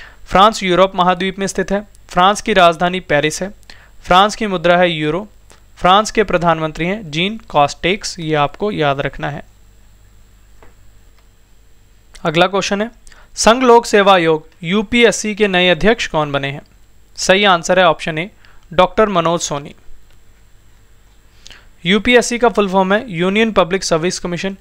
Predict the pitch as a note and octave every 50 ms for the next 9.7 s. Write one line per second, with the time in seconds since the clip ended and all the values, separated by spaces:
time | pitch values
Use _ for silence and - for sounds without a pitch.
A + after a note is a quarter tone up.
0 | - - - - F#3 F#3 G3 A3+ A3+ G#3+ F#3 E3+ G3 F#3+ - - G3+ G#3 A3 G#3
1 | F#3+ E3+ E3 F3+ F#3 - - - - - - - - D#3+ D#3 D#3+ D#3+ E3 E3 E3+
2 | F3 F3 - F3 E3+ - F3+ F#3 G3+ - - - - F3+ - - A#3+ A#3+ - -
3 | F#3+ E3+ E3 - F3+ F3 - - G3 G#3 G#3+ - G3 F3 - - F3 E3 E3 F3+
4 | - F3+ E3+ E3+ E3 - F#3+ E3+ - - D3+ C#3 D#3+ E3 - F#3+ F#3+ F#3 F3+ F3+
5 | F3 F#3+ G#3+ - - - - - _ - - E3+ E3+ - - G3+ G#3+ G#3+ G#3+ G#3
6 | F#3 E3 - - F3 D#3+ D3+ D3+ D3+ C#3+ D#3 D#3 D#3 E3 E3 E3+ F3 F#3+ G#3+ -
7 | - - - - F3 E3 D3+ G#3 G#3+ G3+ - F3 D#3+ D3+ - - D#3+ D3 D3+ C#3+
8 | - - D#3+ D3+ D3 D3 D#3 F#3+ A3+ - - - - C#3+ D3+ D#3+ D#3 D3 C#3 C#3
9 | C3+ - - G3+ F#3 D#3+ C#3+ C#3 C3+ C#3+ C#3 - D3+ -